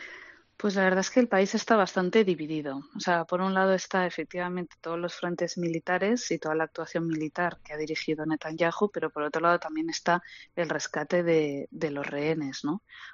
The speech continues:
O sea, ya va a ser un año del siete de octubre y hay aún más de cien rehenes en Gaza. Eso es inconcebible para la población judía. Entonces, en ese aspecto, mm, hay muchas manifestaciones y la gente se siente, y las familias un poco,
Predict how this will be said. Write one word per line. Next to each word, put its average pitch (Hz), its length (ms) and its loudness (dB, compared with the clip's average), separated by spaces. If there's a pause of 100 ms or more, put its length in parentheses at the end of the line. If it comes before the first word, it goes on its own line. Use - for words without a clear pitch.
O 156 80 -4
sea, 147 240 -2
ya 160 200 2
va 160 100 4
a 160 40 0
ser 165 220 -2
un 165 120 2
año 165 380 2
del 147 200 -4
siete 160 220 -2
de 160 100 4
octubre 160 380 -6
y 175 100 0
hay 160 200 0
aún 160 260 -2
más 156 200 -4
de 160 80 -4
cien 160 240 0
rehenes 147 640 -2
en 156 160 -10
Gaza. 156 440 -2
Eso - 280 -4
es 165 240 0 (280)
inconcebible 170 840 2
para 147 300 -4
la 143 80 -4
población 147 440 -4
judía. 156 380 0
Entonces, 147 320 -2 (720)
en 180 140 2
ese 185 160 4
aspecto, 208 540 4 (220)
mm, 165 340 0 (100)
hay 170 200 2
muchas 180 320 2
manifestaciones 175 960 2
y - 20 -2
la 156 100 0
gente 165 240 -2
se 170 120 -2
siente, 175 580 -2
y 156 160 -10
las 151 180 -6
familias 165 400 -2
un 170 80 -8
poco, 180 400 -2